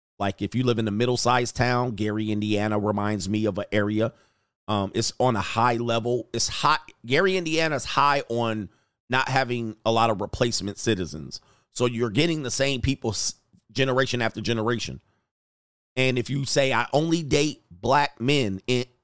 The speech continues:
in, or black women," and you're in Gary, Indiana,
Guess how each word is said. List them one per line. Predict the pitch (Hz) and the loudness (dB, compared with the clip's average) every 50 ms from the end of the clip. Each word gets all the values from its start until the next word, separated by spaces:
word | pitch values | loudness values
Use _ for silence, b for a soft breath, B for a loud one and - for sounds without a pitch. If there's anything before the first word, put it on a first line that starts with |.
| _ _ | _ _
in, | 117 117 117 113 107 - - | 0 0 0 -2 -4 -2 0
or | 123 110 104 | 0 0 0
black | 85 117 127 135 135 - - | 0 0 0 0 0 -2 -2
women," | 131 151 156 123 90 80 76 - _ _ _ _ _ _ - | -2 -2 -2 -2 -4 -6 -8 -12 _ _ _ _ _ _ -2
and | 139 135 127 | 0 0 2
you're | 135 139 139 131 | 0 2 2 0
in | 120 117 | 0 2
Gary, | 107 131 143 147 147 147 151 151 | 2 2 2 2 0 0 -2 -2
Indiana, | 147 139 143 147 151 170 180 185 185 233 | 0 0 2 2 2 4 4 2 2 0